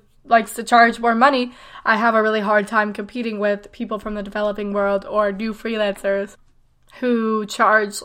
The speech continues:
like, one cent per word when they're writing on Upwork, and they produce poor results, and it just is a mess for everyone.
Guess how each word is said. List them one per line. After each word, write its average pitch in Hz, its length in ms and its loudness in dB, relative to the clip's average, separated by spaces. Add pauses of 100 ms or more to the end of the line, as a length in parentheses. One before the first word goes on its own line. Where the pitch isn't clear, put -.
(100)
like, 220 320 -2
one 214 320 2
cent 202 480 -2 (160)
per 220 260 -2
word 220 440 -4
when 220 200 -6
they're 208 140 -6
writing 220 500 -4 (160)
on 233 240 0
Upwork, 214 520 2 (440)
and 214 440 2
they 214 240 0
produce 214 340 -8
poor 226 260 -4
results, 220 540 -2
and 220 360 -6
it 208 180 -8
just 226 220 -16
is 226 120 -12
a 220 60 -10
mess 214 240 -6
for - 160 -6
everyone. 226 540 -2